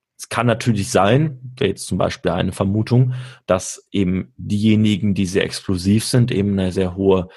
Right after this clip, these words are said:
ähm, kinetische Veranladung von zwei X oder zwei A Fasern im Vergleich zu etwas langsameren Athleten haben. Beide haben am Ende dasselbe Potenzial, Kraft zu erzeugen, ähm, in so typischen Langhantelübungen oder Kelly-Übungen.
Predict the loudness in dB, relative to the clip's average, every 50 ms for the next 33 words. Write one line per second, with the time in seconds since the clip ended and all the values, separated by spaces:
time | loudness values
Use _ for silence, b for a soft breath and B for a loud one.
0 | B B B B B _ -10 -10 -10 -8 -6 -6 -4 -4 -2 -4 -4 -6 -8 -12
1 | -4 0 2 2 2 2 0 -6 -8 -6 -4 -2 0 2 2 4 4 2 2 2
2 | 0 0 0 -2 -2 -2 -2 -2 -2 -6 -8 _ -16 -4 -2 0 0 0 0 -2
3 | -2 -4 -8 -8 -6 -6 -6 -4 -4 -4 -2 -2 0 0 0 -2 -2 -2 0 0
4 | 0 2 2 0 0 0 -4 -8 -12 -16 _ _ _ _ _ _ _ -12 -10 -8
5 | -4 0 0 0 0 0 -4 -4 -4 -4 -2 -2 -4 -4 -2 0 0 0 2 2
6 | 2 2 2 0 -2 -4 -4 -2 -4 -4 -4 -4 -6 -4 -2 -2 -2 0 0 -2
7 | -2 B B B B B B B -2 0 0 2 2 0 0 0 0 0 0 0
8 | 0 0 0 0 0 -2 -4 -6 0 2 2 2 2 -2 -6 -8 -4 -4 -2 -4
9 | -4 -4 -2 0 2 2 2 2 0 -2 -4 -4 -4 -8 -8 -4 -2 -2 -2 -2
10 | -2 -2 0 2 2 2 2 0 0 -2 -6 -12 _ _ _ _ _ _ _ _
11 | -8 -6 -4 -4 -6 -6 -6 -6 -6 -6 -4 -4 -4 -4 -4 -4 -6 -6 -6 -6
12 | -4 -2 -2 -2 -2 -2 -2 -4 -4 -6 -4 -2 -2 -2 2 2 2 2 2 -2
13 | B B B B B B B B B -4 0 2 2 2 2 0 -2 -6 _ _
14 | -2 0 0 2 2 2 0 0 2 2 2 2 2 0 -6 -12